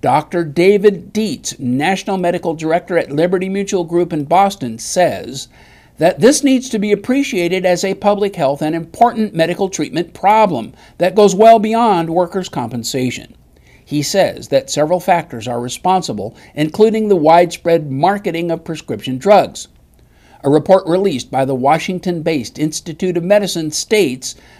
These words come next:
that chronic pain affects one hundred and sixteen million people in the United States, or more than the total affected by heart disease,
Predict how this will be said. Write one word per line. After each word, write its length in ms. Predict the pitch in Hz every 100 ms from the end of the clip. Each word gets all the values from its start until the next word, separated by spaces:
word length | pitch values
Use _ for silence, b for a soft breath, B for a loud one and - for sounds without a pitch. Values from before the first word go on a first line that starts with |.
| b
that 200 | 156 -
chronic 320 | 202 226 214
pain 300 | 233 240 220
affects 360 | 202 214 208 -
one 280 | 156 226
hundred 340 | 220 220 214 202
and 200 | 151 131
sixteen 720 | - - 226 - 226 220 208
million 360 | 190 220 220 208
people 340 | 226 233 202
in 80 | 190
the 80 | 180
United 380 | 165 156 139
States, 400 | - 147 107 - - b b
or 220 | 156 160
more 560 | 165 220 240 233 233 226
than 160 | 175
the 100 | 139
total 320 | 135 156 175 165
affected 460 | 165 190 190 170
by 160 | 143 127
heart 240 | 139 156
disease, 480 | 165 156 180 202 -